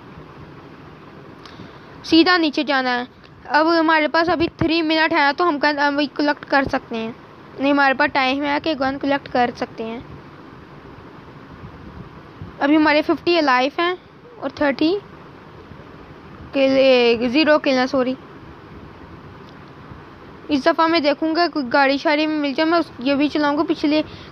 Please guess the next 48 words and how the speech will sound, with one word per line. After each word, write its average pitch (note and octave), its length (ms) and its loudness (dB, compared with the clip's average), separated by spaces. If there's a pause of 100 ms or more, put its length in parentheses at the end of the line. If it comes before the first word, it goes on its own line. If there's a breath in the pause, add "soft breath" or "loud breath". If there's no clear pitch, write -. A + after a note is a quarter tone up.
(100)
वाली C#4+ 220 4
episode C#4+ 340 4
ऐसे C4+ 240 2
ही C#4+ 40 -2
ख़त्म C#4 260 0
हो C4+ 120 0
गई C4+ 80 -2
थी, C#4+ 80 -4
मैंने C#4+ 160 0
गाड़ी B3+ 240 2
कुछ D#4 280 -2
भी E4+ 60 2
नहीं D#4+ 120 0
चलाई। C4 280 0 (360 loud breath)
ये E4 140 4
लो E4 160 4
भी A#3+ 160 -4 (320)
आ C#4 240 4
चुके E4 260 -4
हैं, F4 440 2 (240)
अब C#4+ 160 2
हम D4+ 100 4
नीचे C#4 380 2
और D#4 160 6
हम D#4+ 180 4
फटाफट D4 380 2
से D#4+ 120 0
पकड़ C4+ 300 2
लेते C#4+ 260 0
हैं D#4 100 2
अपनी D4+ 220 -2
guns C4+ 300 0
को। F#4 180 2 (680 loud breath)
guns D#4+ 200 4
collect E4+ 300 2
करने D4+ 280 0
के E4 100 0
बाद D4+ 260 4
फिर F4 280 2 (440 loud breath)
जो D4+ 180 4
भी E4 100 2
सामने D#4 380 2
आएगा, D#4+ 200 2
फिर E4 160 0
उसकी D4+ 220 -2
बैंड B3 300 2
बजाते B3 380 2
जाएंगे। A#3+ 360 -2